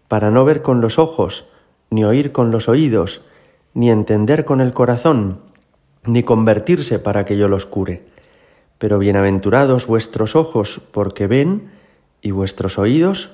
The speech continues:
porque oyen. En verdad os digo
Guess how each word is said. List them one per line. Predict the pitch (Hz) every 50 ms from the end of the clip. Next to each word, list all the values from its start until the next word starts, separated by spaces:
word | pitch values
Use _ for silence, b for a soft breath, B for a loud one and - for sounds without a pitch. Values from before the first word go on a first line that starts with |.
| _ _ _
porque | - 104 95 90 - 101 101
oyen. | 104 104 95 95 95 90 90 85 85 b b b b b b b b b b b b b b b b b b b _
En | - 117 113
verdad | 110 117 117 151 160 175 180
os | 151 135
digo | 175 208 160 127 98 92 - -